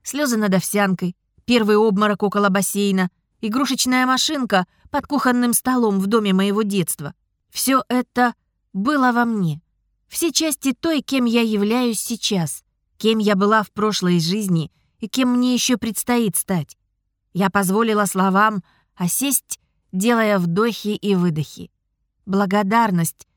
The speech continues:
заполнила каждую клеточку моего существа. Не могу сказать, что коробка из-под пиццы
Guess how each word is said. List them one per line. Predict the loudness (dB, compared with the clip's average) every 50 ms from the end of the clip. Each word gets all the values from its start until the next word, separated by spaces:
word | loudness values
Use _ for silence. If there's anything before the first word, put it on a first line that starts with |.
| _ _ _ -6
заполнила | -2 0 0 0 0 -2 0 0 0 2 2 2 2 0 -2
каждую | -2 -2 -2 -2 -2 -2 -2 -2 -2 -2
клеточку | -2 -2 0 0 0 0 -2 -4 -6 -6 -8 -6 -8 -10 -10 _ _ _ _ -8
моего | -4 -2 0 2 2 2 2 2
существа. | 0 0 -2 -4 -4 -4 -6 -6 -6 -6 -6 -8 -8 -12 _ _ _ _ _ _ _ _ _ -4
Не | -2 0 2
могу | 2 0 0 0 -2 -2 -4
сказать, | -2 -2 -2 0 0 0 0 0 0 -2
что | -4 -4 -4 -2
коробка | 0 0 0 0 0 -2 -4 -4 -2 0
из-под | 0 0 0 -2 -4 -4 -4 -4
пиццы | -4 -4 -4 -4 -6 -8 -8 -8 -10